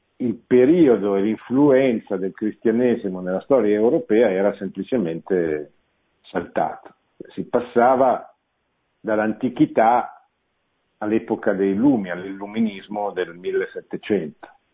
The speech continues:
Si passava quindi da,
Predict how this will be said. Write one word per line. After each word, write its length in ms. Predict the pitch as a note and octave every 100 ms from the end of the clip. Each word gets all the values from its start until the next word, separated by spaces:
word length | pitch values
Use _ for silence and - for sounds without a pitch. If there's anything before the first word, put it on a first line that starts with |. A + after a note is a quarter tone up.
| _ _ _ _ _ _ _ _
Si 100 | -
passava 580 | - B2+ - A2+ B2+ A2
quindi 760 | - B2+ B2+ A2+ G#2 F#2+ F#2 G2
da, 340 | G2+ G2